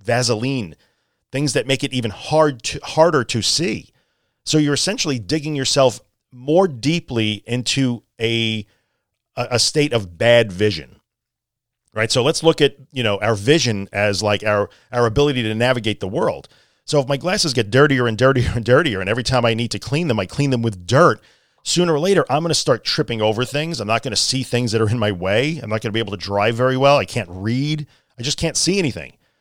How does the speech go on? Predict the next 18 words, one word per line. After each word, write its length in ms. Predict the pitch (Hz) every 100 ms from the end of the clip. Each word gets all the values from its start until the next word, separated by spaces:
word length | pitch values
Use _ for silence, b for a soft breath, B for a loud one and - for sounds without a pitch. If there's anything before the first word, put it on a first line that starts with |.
| _ _ _
Because 280 | 127 139 123 -
everything 640 | 139 127 151 156 143 147
that 120 | 139 135
I 100 | 131
do 220 | 143 151 -
all 240 | 123 127
the 80 | 113
time, 460 | - 151 165 113
when 100 | 117
I'm 140 | 120 127
looking 200 | 135 131
through 140 | 127
those 180 | 120 107
lenses, 300 | 135 135 113
I'm 240 | 120 143 127
looking 500 | 127 165 160 135 110
through 560 | - 113 156 175 147
that, 420 | 104 113 113 -